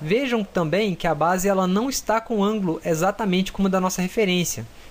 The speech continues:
Então, pra gente não poder atrapalhar muito o tempo do tutorial, eu não vou voltar fazendo isso aqui agora.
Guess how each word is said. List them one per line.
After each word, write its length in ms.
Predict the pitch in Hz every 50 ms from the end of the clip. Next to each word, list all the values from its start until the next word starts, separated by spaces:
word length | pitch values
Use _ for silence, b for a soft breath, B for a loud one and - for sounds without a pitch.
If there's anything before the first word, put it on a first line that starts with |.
| B B
Então, 160 | - 277 285
pra 160 | 285 269 247
gente 300 | 226 226 220 - - 214
não 100 | 233 269
poder 300 | - 240 196 165 170 175
atrapalhar 500 | 170 165 - 170 - - 165 160 160 156
muito 280 | 151 151 170 185 - 139
o 20 |
tempo 220 | - 151 151 143
do 120 | 139 127 123
tutorial, 600 | - 135 - 147 127 127 147 185 202 175 143 - -
eu 100 | 185 180
não 140 | 180 196
vou 140 | 202 220 226 220
voltar 320 | 233 226 202 202 185 185
fazendo 280 | - - 180 165 175 180
isso 140 | - -
aqui 140 | 185 - -
agora. 420 | 190 185 147 135 139 127 113 113